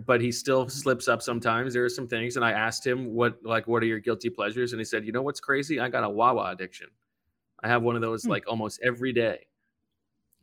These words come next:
Speaker 1: So, you know, of course, being, uh, the Big J journalist that I am, I said, "What's, what's your go-to order?" He said, "The honey turkey." So there you go.
Speaker 2: What's your go-to order there?
Speaker 1: I don't usually get a Wawa hoagie. It's,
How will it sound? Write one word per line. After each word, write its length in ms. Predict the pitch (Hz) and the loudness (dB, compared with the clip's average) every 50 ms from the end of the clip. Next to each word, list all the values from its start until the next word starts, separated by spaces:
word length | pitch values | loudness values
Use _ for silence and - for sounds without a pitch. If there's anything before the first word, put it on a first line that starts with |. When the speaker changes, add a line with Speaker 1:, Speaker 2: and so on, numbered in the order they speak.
| _ | _
Speaker 1:
So, 420 | - - 107 92 90 101 113 123 - | -6 -2 -2 0 0 0 -2 -4 -6
you 100 | 120 107 | -10 -8
know, 140 | 98 92 101 | -6 -4 -4
of 180 | 107 98 - _ | -6 -6 -10 _
course, 280 | - 104 101 104 - - | -4 -2 -2 -2 -2 -4
being, 320 | - - 98 101 101 101 | -6 -4 -2 -2 -2 -2
uh, 520 | 98 98 95 95 95 95 95 82 64 62 - | -2 -2 -2 -2 -4 -4 -6 -8 -10 -12 -12
the 180 | - 98 98 98 | -10 -8 -8 -6
Big 300 | 98 - 113 107 107 104 | -2 0 0 0 0 0
J 220 | 113 110 107 107 | -2 0 0 0
journalist 500 | 104 104 104 101 101 101 104 101 - - | 0 0 -2 -2 -2 -2 -4 -6 -6 -4
that 120 | - 101 95 | -2 0 0
I 120 | 95 95 | 0 0
am, 220 | 90 98 107 113 | -2 -2 -4 -4
I 80 | 101 95 | -4 -6
said, 240 | 95 - - 95 101 | -6 -6 -6 -6 -4
"What's, 440 | 104 101 98 - - - - - _ _ _ _ _ | -4 -4 -4 -4 -6 -14 -14 -16 _ _ _ _ _
what's 260 | _ - 107 98 - | _ -8 -8 -6 -6
your 60 | 107 | -6
go-to 340 | 101 98 101 101 - - 95 | -4 -2 -2 -2 -4 -6 -6
order?" 320 | 92 95 98 107 113 117 113 | -2 0 2 2 2 0 -2
He 60 | 107 | -6
said, 240 | - - 107 101 92 | -4 -2 -2 -2 -2
"The 80 | 98 | -2
honey 220 | - 98 104 101 92 | -2 -2 -2 -2 -4
turkey." 440 | - - 95 - - 123 135 151 _ _ _ _ _ _ _ _ _ _ _ _ _ _ _ _ _ _ _ | -2 -2 -2 -2 -2 -4 -6 -6 _ _ _ _ _ _ _ _ _ _ _ _ _ _ _ _ _ _ _
So 200 | - - - 113 | -14 -10 -4 0
there 120 | 110 117 120 | 2 4 4
you 80 | 123 123 | 4 2
go. 280 | 139 - - - - _ _ - - - _ _ _ _ - - _ | 0 -4 -6 -6 -10 _ _ -20 -20 -20 _ _ _ _ -20 -8 _
Speaker 2:
What's 240 | - 151 - - 180 | -2 0 0 2 2
your 120 | 175 175 | 2 4
go-to 380 | 175 156 143 135 127 127 123 120 | 2 0 -2 -2 -4 -10 -12 -14
order 200 | 123 135 131 120 | -14 -16 -16 -16
there? 180 | 120 107 - _ _ _ _ _ - - _ _ _ _ - - - - - - - 208 - - - 330 - - - | -18 -18 -20 _ _ _ _ _ -20 -20 _ _ _ _ -4 -4 -2 -2 -4 -8 -8 -10 -10 -6 -6 -6 -4 0 2
Speaker 1:
I 40 | 180 | 2
don't 160 | 190 165 147 | 4 4 6
usually 260 | 147 139 123 117 117 | 6 4 6 4 2
get 160 | 101 107 104 98 | 2 2 2 0
a 100 | 98 98 | 0 -2
Wawa 360 | 95 92 92 95 87 87 98 92 | -2 -4 -4 -4 -4 -6 -8 -8
hoagie. 280 | - - 71 62 - _ _ _ _ _ _ _ _ _ _ _ _ _ _ - | -10 -10 -12 -14 -16 _ _ _ _ _ _ _ _ _ _ _ _ _ _ -20
It's, 240 | - - - - | -18 -18 -18 -18